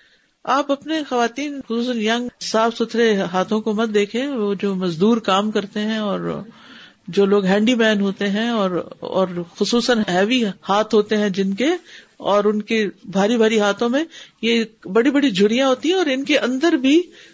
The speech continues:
کچھ نہ کچھ جمع ہو جاتا ہے۔ تو یعنی ہمارا دین تو سب کے لیے ہے نا، اگر آپ کے لیے مجھے تو ضرورت نہیں محسوس ہوتی، میں تو ٹھیک ہے، صاف ہے، تو نہ کچھ نظر نہیں آ رہا۔ تو بعض اوقات آٹا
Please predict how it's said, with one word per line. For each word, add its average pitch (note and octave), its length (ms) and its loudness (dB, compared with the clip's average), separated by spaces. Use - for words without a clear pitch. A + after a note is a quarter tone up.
کچھ A#3+ 200 -2
نہ C#4 120 0
کچھ D4 120 2
جمع A3+ 260 2
ہو A#3+ 160 4
جاتا D3+ 380 -2
ہے۔ - 180 -20
تو A#3 80 0
یعنی C#4+ 220 2
ہمارا A#3+ 320 4
دین D4 180 0
تو D#4 100 2
سب D4+ 160 2
کے F4+ 100 4
لیے B3 240 2
ہے G#3 40 -2
نا، C#4+ 160 -6
اگر B3+ 140 -4
آپ B3 200 0
کے D4+ 100 0
لیے D4 120 -6
مجھے B3+ 200 -4
تو B3 180 -4
ضرورت A3 300 -2
نہیں D4 100 -8
محسوس B3 340 -8
ہوتی، G#3 220 -10
میں G#3+ 100 -14
تو A3 160 -10
ٹھیک G#3+ 240 -10
ہے، G3+ 60 -4
صاف F#3+ 340 -8
ہے، A3 40 -10
تو G#3+ 140 2
نہ F#3+ 140 -2
کچھ G#3+ 180 0
نظر G3+ 220 2
نہیں A3 180 -2
آ G3 140 0
رہا۔ A#3+ 100 -2
تو - 600 -8
بعض E3 200 0
اوقات G3+ 240 -2
آٹا G#3 320 0